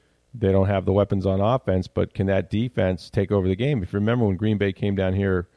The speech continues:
what, a couple years ago, uh, Aaron Rodgers had a ten to nothing lead on them like that, like by the time you snapped your fingers.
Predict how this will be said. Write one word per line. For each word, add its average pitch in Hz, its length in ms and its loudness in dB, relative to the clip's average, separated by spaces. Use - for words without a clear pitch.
what, 104 180 2
a 92 60 0
couple 101 240 -2
years 117 320 0
ago, 90 380 0
uh, 90 280 0
Aaron 113 200 2
Rodgers 110 360 0
had 101 120 2
a 95 60 0
ten 110 220 -2
to 101 80 0
nothing 98 320 0
lead 123 180 0
on 95 160 2
them 87 140 0
like 87 240 -2
that, 113 420 -4
like 92 200 -2
by 90 120 -2
the 87 80 -2
time 101 240 0
you 90 60 -2
snapped - 360 -4
your 107 60 -6
fingers. - 480 -6